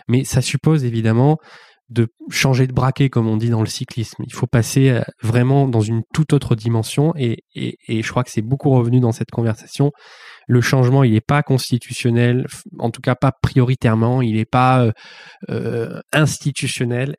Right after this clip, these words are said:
il est d'abord culturel. C'est dans nos têtes, c'est dans nos récits.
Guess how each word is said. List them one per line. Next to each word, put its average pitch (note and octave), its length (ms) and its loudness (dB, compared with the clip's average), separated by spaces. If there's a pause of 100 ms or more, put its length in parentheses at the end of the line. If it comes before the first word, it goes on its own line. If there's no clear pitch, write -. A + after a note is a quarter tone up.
il A#2 160 -2
est A2 60 0
d'abord B2 400 0
culturel. G#2 580 -6
C'est - 220 -4
dans A#2 140 -4
nos A2+ 100 -2
têtes, - 420 -12 (140)
c'est - 160 -2
dans A#2+ 140 0
nos A2 140 2
récits. B2+ 440 0